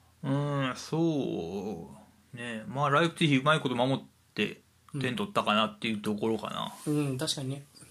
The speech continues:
Speaker 1: うん。
Speaker 2: まあ、ボールはバイエルンに持たしつつもって感じだったかな。
Speaker 1: うん、そうだね。
Speaker 2: うん。はい、ということで、まあ、ちょっとライプツィヒから話していきますかね。
Speaker 1: うん。
Speaker 2: うん。<clears throat> ライプツィヒ、僕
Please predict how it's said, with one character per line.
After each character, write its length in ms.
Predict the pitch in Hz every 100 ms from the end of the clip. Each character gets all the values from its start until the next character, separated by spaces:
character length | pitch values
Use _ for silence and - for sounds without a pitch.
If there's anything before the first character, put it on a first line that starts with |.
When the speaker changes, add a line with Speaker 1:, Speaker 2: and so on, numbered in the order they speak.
| -
Speaker 1:
う 60 |
ん。 100 | 233
Speaker 2:
ま 60 | -
あ、 40 |
ボ 120 | -
ー 160 | 185 220
ル 80 | 226
は 180 | 214 185
バ 200 | 165 185
イ 60 | 202
エ 20 |
ル 80 | 165
ン 60 | 135
に 40 |
持 80 | 131
た 140 | 135
し 80 | -
つ 100 | 147
つ 80 | 123
も 100 | 127
っ 40 |
て 80 | 131
感 140 | 135 123
じ 40 |
だ 60 | 123
っ 40 |
た 80 | -
か 80 | 139
な。 120 | 147 -
Speaker 1:
う 40 | 123
ん、 460 | 123 117 104 104
そ 160 | - 120
う 60 |
だ 60 | 127
ね。 420 | 123 - - 127
Speaker 2:
う 20 |
ん。 40 | - - - - _ _ _ _
は 180 | - 143
い、 80 | 135
と 140 | 127
い 20 | 135
う 60 |
こ 80 | 135
と 120 | 139
で、 120 | 127 123
ま 260 | 160 135
あ、 40 | 131 - -
ち 100 | 220
ょ 20 |
っ 80 | 220
と 160 | 160
ラ 100 | 151
イ 60 | 147
プ 80 | -
ツ 60 |
ィ 20 |
ヒ 60 | -
か 60 | 127
ら 100 | 120
話 320 | - 131 123
し 60 | -
て 80 |
い 40 | 127
き 80 | 123
ま 80 | 120
す 80 |
か 140 | - 135
ね。 320 | 147 147 143 -
Speaker 1:
う 60 | 120
ん。 640 | 120 117 110 107 82 - - - _ _ - -
Speaker 2:
う 60 |
ん。 320 | 139 131 120 110 104 - - - - _ _ _ _ _ _ _ _ _ _ _ _ _ _ -
<clears throat> 240 | - - -
ラ 120 | 165
イ 20 |
プ 40 | 156
ツ 140 | 156
ィ 320 | 139 135 131
ヒ、 80 | 131 - _ _ _ _ _ _ _ _ _ _ -
僕 220 | 151 160